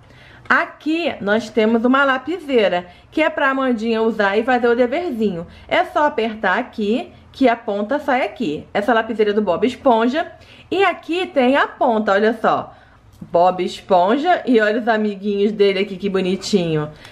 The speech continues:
É só abrir aqui, quando acabar a ponta, e pegar. Do Bob Esponja eu também comprei essa régua super fofa. Olha que bonitinho.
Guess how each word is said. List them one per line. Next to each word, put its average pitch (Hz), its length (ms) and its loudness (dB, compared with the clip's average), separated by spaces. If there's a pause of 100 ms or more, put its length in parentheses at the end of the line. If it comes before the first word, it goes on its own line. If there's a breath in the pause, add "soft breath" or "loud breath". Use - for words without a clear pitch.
É 226 220 0
só 277 400 -2
abrir 208 360 0
aqui, 233 640 -2
quando 233 180 2
acabar 185 420 2
a 208 40 -2
ponta, 226 680 0 (440 loud breath)
e 311 120 2
pegar. 330 720 0 (1000)
Do 320 220 4
Bob 277 240 2
Esponja 294 400 0
eu 240 80 2
também 240 280 0
comprei 226 640 2 (240)
essa 254 560 2
régua 240 500 0 (100)
super 311 460 -4 (120)
fofa. 247 540 2
Olha 285 400 2
que 320 160 -6
bonitinho. 285 880 -2